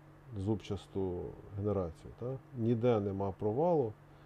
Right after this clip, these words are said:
нижче тисяча чотириста. Та? Тисяча вісімсот, тисяча сімсот. І отут якийсь, отут,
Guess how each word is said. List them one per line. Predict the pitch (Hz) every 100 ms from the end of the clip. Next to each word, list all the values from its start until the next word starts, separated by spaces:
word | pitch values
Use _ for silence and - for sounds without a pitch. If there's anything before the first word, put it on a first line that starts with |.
| - - - - - - - -
нижче | 131 135 101
тисяча | 90 117 - 87 -
чотириста. | 87 78 65 - - - -
Та? | 131 139 - - -
Тисяча | 117 107 98
вісімсот, | 87 85 71 - 151 151 123
тисяча | - 98 87 - -
сімсот. | 87 85 - 147 143 139 - - - - - - - -
І |
отут | 107 104 147 143
якийсь, | 98 101 95 101
отут, | - 131